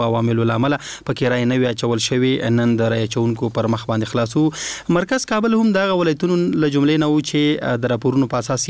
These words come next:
یو څلوېښت مرکزونو کې رای اچونه نه وه شوې. تیره ورځ دا بند پاتې شوي وو، نن پکې رای اچونه وشوه. م، زموږ همکار رحمت الله افغان را سره همدا اوس د، د ټلیفون په لیکه دی. دا د کابل په مرکزونو ګرځېدلی دی. د، له ده نه به واورو چې په دغه مرکزونو کې لا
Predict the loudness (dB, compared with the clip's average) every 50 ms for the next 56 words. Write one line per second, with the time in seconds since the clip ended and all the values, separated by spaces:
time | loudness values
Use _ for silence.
0 | 2 2 2 0 0 0 0 0 0 0 -2 -2 -2 -2 -2 -2 0 0 2 2
1 | 0 0 -2 -4 -6 -4 -2 -2 -2 -2 -2 -4 -10 -14 -12 -6 -4 -2 0 0
2 | 0 -2 -2 -2 0 0 0 2 2 2 2 0 0 0 0 -2 -2 -2 -2 -2
3 | 0 0 0 0 -2 -2 -2 -2 -2 -2 -2 0 0 -2 -2 -2 -4 -4 -4 -4
4 | -4 -2 0 2 2 2 2 2 2 2 0 0 -2 -4 -2 -2 -2 -2 -2 0
5 | 0 0 2 2 2 2 0 0 0 -2 -2 -4 -4 -8 -12 -14 -12 -4 0 2
6 | 4 4 4 2 2 0 0 0 0 0 -2 -2 -2 -4 -4 -4 -2 -2 -2 -2
7 | 0 -2 -2 -2 -2 -4 -2 -2 -2 -2 -2 -2 -2 -2 -2 -2 -2 -2 -2 -2
8 | 0 0 0 0 0 0 0 0 0 0 0 0 0 -2 -2 -2 -2 -4 -2 -2
9 | -2 -2 -2 -2 -4 -2 0 0 0 0 0 -2 0 0 -2 -2 -2 -2 -2 -2
10 | -2 0 0 -2 -2 -2 -2 -2 -2 -2 -2 -2 -2 0 0 0 0 0 -2 -2
11 | 0 0 0 0 0 -2 -2 -2 -2 -2 0 0 0 0 0 0 0 0 0 0
12 | -2 -2 -2 -2 -2 -2 -2 -4 -4 -2 -2 -2 0 0 2 0 2 0 -2 -2
13 | -4 -6 -12 -16 -14 -6 -2 0 2 2 2 2 2 0 0 0 0 0 0 0
14 | 0 0 0 0 -2 -2 -2 -2 0 0 2 2 0 0 0 0 0 0